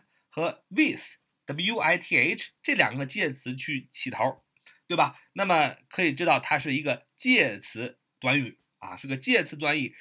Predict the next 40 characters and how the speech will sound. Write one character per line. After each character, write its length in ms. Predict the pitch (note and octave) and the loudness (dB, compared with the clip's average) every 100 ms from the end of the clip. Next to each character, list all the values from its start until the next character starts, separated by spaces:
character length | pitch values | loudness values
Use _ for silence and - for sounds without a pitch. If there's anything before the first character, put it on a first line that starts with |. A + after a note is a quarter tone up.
| - - | -20 -4
那 120 | B3+ | 2
么 160 | C#4+ C4+ | 4 4
介 220 | - D4 | 4 2
词 60 | C#4+ | 2
短 220 | B3+ B3+ | 2 2
语 80 | G#3+ | 2
做 180 | C4+ B3+ | 2 2
什 100 | G#3 | 2
么 60 | |
呢？ 180 | A#3 A#3+ | 0 0
它 160 | - D#3 | -2 -4
实 180 | D3 E3+ | -4 -6
际 60 | |
上 200 | F3+ E3 | -4 -4
是 120 | C3+ E3 | -4 -6
做 160 | E3+ | -6
定 240 | - C#4+ A#3+ | -2 -2 -2
语， 280 | C3 G#2 - _ | -4 -10 -12 _
就 140 | - | -4
是 80 | C#3+ | -4
补 260 | B2+ - B2 | -4 -6 -8
充 220 | B2 A3 | -8 -8
说 160 | - C4 | -2 0
明 220 | D3+ D#3 | 0 -4
它 120 | - | -4
这 80 | D#3+ | -2
个 120 | C#3 | -2
学 160 | C3+ D#3+ | 0 2
历， 240 | C4 - - | 2 -2 -8
它 80 | D#3 | -6
这 80 | |
个 60 | D3 | -2
degree 460 | G3+ D4+ G3 A#2+ - - - | -2 0 0 0 -4 -12 -8
是 80 | |
怎 160 | - B2 | -4 0
么 80 | G3+ | 4
样 160 | C4 | 2
一 40 | F#3+ | 2
个 120 | D#3 | -4
degree。 420 | C3+ D3+ B2 F#2+ | -4 -4 -4 -6